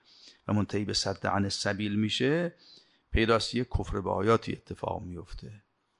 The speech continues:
صد عن السبیل، کفر بالآیات، نتیجهش می‌شه و کفی بجهنم سعیرا ان الذین کفروا بآیاتنا سوف نصلیهم نارا کلما نضجت جلودهم بدلناهم جلودا غیرها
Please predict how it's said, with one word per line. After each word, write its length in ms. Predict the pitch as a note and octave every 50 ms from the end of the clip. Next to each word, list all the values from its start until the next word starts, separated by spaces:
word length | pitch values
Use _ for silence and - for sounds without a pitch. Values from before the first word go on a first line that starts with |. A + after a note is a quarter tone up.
| _ _ _ _ _
صد 340 | - - - F#2 F2+ - -
عن 180 | F2+ F2 F2+ F2+
السبیل، 540 | F#2 - - - - - G2 A2+ A2 G#2+ G2+
کفر 280 | - - - - F#2+
بالآیات، 720 | F#2 F#2 F#2 F#2 - - G#2+ A2+ B2 C3+ - - D#3 D3+ D#3 - - - - _ _ _ _
نتیجهش 420 | - G2+ - A2 G2 G#2 A2 - -
می‌شه 160 | A2+ - G2+
و 80 | G2 G2+
کفی 320 | - - A2+ - G#2+ G#2
بجهنم 540 | G2 G2+ F2+ F#2+ F#2 F#2 F#2 F#2+ G2+ G#2 G#2+
سعیرا 400 | G#2 - G2 G2 G2+ A#2 B2 C3+
ان 280 | B2+ - A2 G#2+ G2
الذین 440 | F#2+ F#2+ F#2 F#2 F#2 G#2+ A2 G#2 G2+
کفروا 380 | G2+ - - - - - G2 F#2+
بآیاتنا 720 | F2+ F2+ F#2+ F#2+ F#2 F#2 F2+ - - G2+ G#2 G2+ F#2+ - _ _ _ _ - - _ _ _
سوف 280 | - - F#2 F#2+ F#2+ G#2
نصلیهم 560 | G#2+ G#2+ G2 - - G#2 G#2 G2 G2+ G2 G2+
نارا 300 | G#2 G#2+ G#2+ G#2+ G2 F#2
کلما 540 | - - G#2 G2+ G2+ G2 F#2+ F#2+ G2 G2+ F#2
نضجت 460 | - - G#2+ G#2+ G2 G2+ F2 G2 F2 -
جلودهم 480 | - F#2+ F#2 F#2 F2+ F2+ F2+ G2+ A2 A2
بدلناهم 580 | G2 F#2 F2+ - F#2 F#2 F#2+ F#2 - G#2 G#2 G2
جلودا 400 | - - G#2+ A2+ A2 G2 F#2+ F2+
غیرها 460 | F2 E2+ F2 F2+ F#2 F#2 F#2 F2